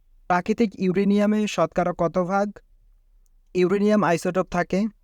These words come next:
নিরানব্বই দশমিক তিন পার্সেন্ট। জীববিজ্ঞানে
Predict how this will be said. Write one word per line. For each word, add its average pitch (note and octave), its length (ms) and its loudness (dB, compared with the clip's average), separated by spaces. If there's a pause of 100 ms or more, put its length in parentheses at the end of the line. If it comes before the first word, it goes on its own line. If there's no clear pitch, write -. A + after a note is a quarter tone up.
(840)
নিরানব্বই F3+ 580 2
দশমিক G3 500 0 (300)
তিন E3 200 0
পার্সেন্ট। B2 480 -4 (1300)
জীববিজ্ঞানে G#3+ 720 0